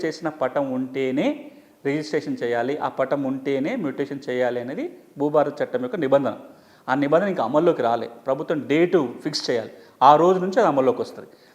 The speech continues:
ఎందుకు డేట్ ఫిక్స్ చేయలేదంటే, మరి ప్రతి రిజిస్ట్రేషన్కి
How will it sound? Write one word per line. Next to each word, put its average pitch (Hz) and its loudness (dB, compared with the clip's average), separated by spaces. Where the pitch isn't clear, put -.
ఎందుకు 208 2
డేట్ 196 2
ఫిక్స్ - -8
చేయలేదంటే, 147 -2
మరి 143 0
ప్రతి 139 2
రిజిస్ట్రేషన్కి 180 -2